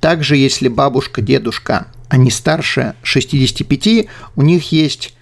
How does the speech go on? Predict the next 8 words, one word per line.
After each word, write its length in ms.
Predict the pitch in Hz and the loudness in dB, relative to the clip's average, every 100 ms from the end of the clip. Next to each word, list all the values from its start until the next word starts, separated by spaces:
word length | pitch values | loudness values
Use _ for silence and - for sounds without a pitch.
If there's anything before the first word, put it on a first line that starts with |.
| - | 0
age 380 | 160 156 110 - - - | 2 2 0 -8 -10 -6
tax 240 | 127 120 - - | -2 -2 -2 -2
credit, 420 | 143 117 98 - - _ _ - | 0 0 -4 -12 -20 _ _ -6
то 120 | 131 | -2
есть 160 | 120 - | -2 -2
это 160 | - | 0
ещё 260 | 139 - 147 | 0 2 0
дополнительный 920 | 131 - 131 139 151 151 127 131 104 | -2 -2 0 0 0 0 -2 -2 -4